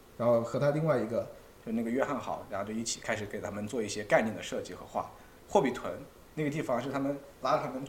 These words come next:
到了那个，那个地方，然后让他们当场，他们俩人就在那儿写生一样，就是看着那个场景，草地啊、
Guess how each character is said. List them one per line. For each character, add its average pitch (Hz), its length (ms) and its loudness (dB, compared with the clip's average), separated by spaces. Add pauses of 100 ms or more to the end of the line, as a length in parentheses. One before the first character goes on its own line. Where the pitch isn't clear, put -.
到 151 160 10
了 117 80 4
那 120 100 4
个， 113 320 2
那 143 100 -4
个 131 80 -2
地 143 140 -2
方， 104 180 -2
然 104 80 -2
后 120 60 2
让 135 100 0
他 139 60 -4
们 135 240 -2 (300)
当 160 160 0
场， 104 240 -8
他 120 80 -6
们 120 80 -2
俩 101 80 -4
人 110 80 -4
就 123 80 -4
在 127 80 0
那 127 80 2
儿 117 40 0
写 - 240 -4
生 127 240 -4
一 135 60 -2
样， 101 160 -4
就 107 60 -10
是 110 120 -8 (280)
看 160 180 4
着 127 100 2
那 123 80 -2
个 113 60 -4
场 - 260 -4
景， - 200 -6 (160)
草 95 240 -2
地 120 240 -2
啊、 101 260 -4